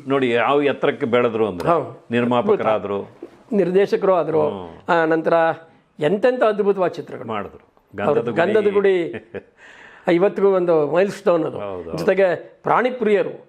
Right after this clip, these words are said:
Speaker 1: ಹ್ಮ್.
Speaker 2: ಎಷ್ಟು ಚೆನ್ನಾಗಿ ಅವರು ಚಿತ್ರಗಳು, ಮತ್ತೆ ಒಂದು ಸಂದೇಶ.
Speaker 1: ಹಾ.
Speaker 2: ಯಾಕಂದ್ರೆ ಅವತ್ತಿನ ಎಲ್ಲಾ ಚಿತ್ರಗಳನ್ನ ನೋಡ್ಕೊಂಡ್ ಬಂದ್ರು
Speaker 1: ಹ್ಮ್.
Speaker 2: ಒಂದು ಸಂದೇಶ ಇರ್ತಾ ಇತ್ತು.
Speaker 1: ಹ್ಮ್.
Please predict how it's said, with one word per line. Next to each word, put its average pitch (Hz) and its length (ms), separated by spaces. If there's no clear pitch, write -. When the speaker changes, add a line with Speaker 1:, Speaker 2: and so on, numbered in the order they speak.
Speaker 1:
ಹ್ಮ್. 113 180
Speaker 2:
ಎಷ್ಟು 220 280
ಚೆನ್ನಾಗಿ 240 340
ಅವರು 220 460
ಚಿತ್ರಗಳು, 208 400
ಮತ್ತೆ 240 140
ಒಂದು 269 120
ಸಂದೇಶ. 294 460
Speaker 1:
ಹಾ. 92 680
Speaker 2:
ಯಾಕಂದ್ರೆ 190 200
ಅವತ್ತಿನ 180 280
ಎಲ್ಲಾ 170 400
ಚಿತ್ರಗಳನ್ನ 254 460
ನೋಡ್ಕೊಂಡ್ 226 320
ಬಂದ್ರು 220 180
Speaker 1:
ಹ್ಮ್. 107 580
Speaker 2:
ಒಂದು 247 140
ಸಂದೇಶ 254 420
ಇರ್ತಾ 190 280
ಇತ್ತು. 110 200
Speaker 1:
ಹ್ಮ್. 98 260